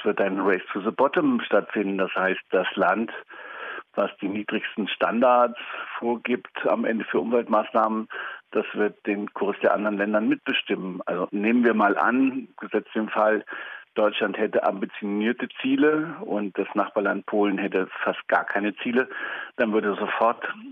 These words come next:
der Bauernverband in Deutschland sagen, das ist aber unfair, das ist ein unfairer Wettbewerb, die deutschen Bauern müssen mehr machen als die Kollegen im Nachbarland. Also wird dann sozusagen am Ende auch Deutschland nicht sehr ambitionierte Ziele auf den Tisch legen.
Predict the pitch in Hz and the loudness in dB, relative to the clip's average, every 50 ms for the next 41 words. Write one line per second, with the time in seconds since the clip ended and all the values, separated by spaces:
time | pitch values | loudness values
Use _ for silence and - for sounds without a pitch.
0 | 233 - - - - - 190 - - 87 92 101 104 - 113 - 104 107 110 104 | -18 -18 -12 -4 -2 -2 0 2 2 4 4 4 2 0 0 2 2 2 2 0
1 | 110 95 98 98 - - - 113 104 95 110 98 98 101 98 95 92 87 - - | -2 0 0 0 0 0 -2 -4 0 2 2 4 4 2 0 -2 -4 -4 -6 -6
2 | - 101 101 82 87 - - - - 160 - - 107 95 104 95 101 101 95 - | -2 0 0 2 2 2 2 2 0 0 0 0 0 0 0 -2 -2 -4 -6 -10
3 | - - - - - - - - - - - - - 104 92 - - 107 107 104 | -12 -14 -14 -14 -14 -12 -12 -12 -12 -14 -8 -4 -4 -4 -2 -2 -2 -2 -2 0
4 | - 110 98 95 92 90 - 90 90 - - 120 107 120 117 113 113 - 113 101 | 0 2 2 4 2 2 2 0 0 -2 -2 0 2 4 4 4 2 0 -2 -2
5 | - 104 - - - - 98 95 95 95 95 101 95 - 107 95 90 95 98 95 | 0 0 -2 -2 -4 -2 2 2 2 2 2 0 -4 -4 -4 -2 -2 0 0 0
6 | 98 104 107 - 110 110 - - - - - - - 92 90 92 95 101 95 90 | 0 0 0 0 0 0 -2 -2 -6 -10 -8 -6 -2 0 0 0 0 0 -2 -2
7 | 87 - - - - 113 107 101 104 - - - - - - - - - - - | -2 -4 -2 0 2 2 4 4 2 2 0 -4 -8 -10 -12 -10 -10 -10 -10 -12
8 | - - _ _ - 90 95 110 104 80 - _ - - - 104 110 98 98 - | -12 -16 _ _ -4 -2 0 0 0 -2 -4 _ -16 -12 -4 0 2 2 2 2
9 | - 117 101 101 104 104 98 107 101 - - 101 101 98 95 101 110 107 - - | 2 2 4 4 2 2 0 0 -2 -2 -2 0 2 2 2 2 0 -2 -2 -2
10 | 92 98 - - 98 104 107 107 107 101 - 62 87 104 - - - - - - | -2 -2 0 0 0 2 2 4 4 4 4 4 4 4 2 0 -4 -4 -6 -6
11 | - - 233 - _ - - 98 139 - - 117 110 113 113 - - - 117 107 | -8 -12 -20 -12 _ -2 0 0 2 0 0 2 2 2 0 -2 -4 -6 -4 -2
12 | 104 101 101 98 104 107 101 - - - 101 92 95 107 104 107 - - 117 113 | 0 0 0 0 0 -2 -2 -2 -2 2 2 2 2 2 -2 -6 -4 -2 0 0
13 | 113 107 - 104 - - - 170 165 - - - - - - 101 95 - 104 - | 0 0 0 -4 -6 -4 -2 0 2 4 2 2 0 -2 -4 -6 -6 -4 -6 -6
14 | - - - 92 - - - | -6 -4 -4 -6 -6 -6 -8